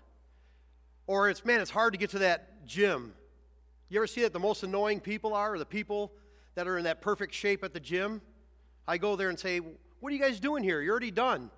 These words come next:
Why are you even here? I'm the one that should be here." They got muscles ripping off of muscles. I'm thinking, "What are you doing here? I'm the one that needs to be in that gym." But God wants us to have freedom really inside. And that's what I really wanna talk about today, is that understanding Paul in Philippians,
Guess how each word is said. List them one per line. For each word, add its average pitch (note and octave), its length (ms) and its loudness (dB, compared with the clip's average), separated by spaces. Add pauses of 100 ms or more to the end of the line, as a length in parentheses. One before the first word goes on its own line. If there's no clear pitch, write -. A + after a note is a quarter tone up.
(540)
Why G3+ 140 4
are A#3 40 6
you B3 120 4
even A#3 200 4
here? A#3 300 6 (640)
I'm A#3 160 4
the B3 60 6
one A#3 80 6
that G#3 80 0
should B3+ 120 -2
be C4+ 60 2
here." G3+ 240 6
They A3 80 4
got G3+ 140 2 (180)
muscles F#3+ 400 -2 (120)
ripping G3 260 -2
off G3+ 120 2
of F3 80 -4
muscles. G3+ 480 -2 (480)
I'm G3+ 60 -14
thinking, F#3+ 160 -2
"What A#3 100 -2
are A#3+ 40 -4
you A#3+ 60 -6
doing C4 200 -4
here? C3 220 -4 (320)
I'm A#3 160 0
the A3+ 60 2
one F#3+ 100 0
that E3 60 -6
needs D3+ 160 -6
to - 20 -12
be D3 80 -6
in C3+ 60 -8
that C3+ 100 -6
gym." B2 320 -6 (600)
But F#3 140 -2
God A#3 240 4
wants G3+ 240 -2
us G#3+ 80 -6
to A3+ 80 -4
have F3+ 100 -2
freedom G#3+ 360 -4
really G3+ 260 -2
inside. E3 460 0
And C#3 80 -6
that's G3 160 -4
what A#3 60 -4
I - 20 -2
really G3+ 160 0
wanna D#3+ 240 -4
talk F3 240 -6
about D#3+ 180 -6
today, E3 280 -2
is C#3+ 120 -4
that D#3 160 -4 (240)
understanding G#3+ 460 -2
Paul G3+ 460 0
in G#3+ 200 0
Philippians, G3 720 -2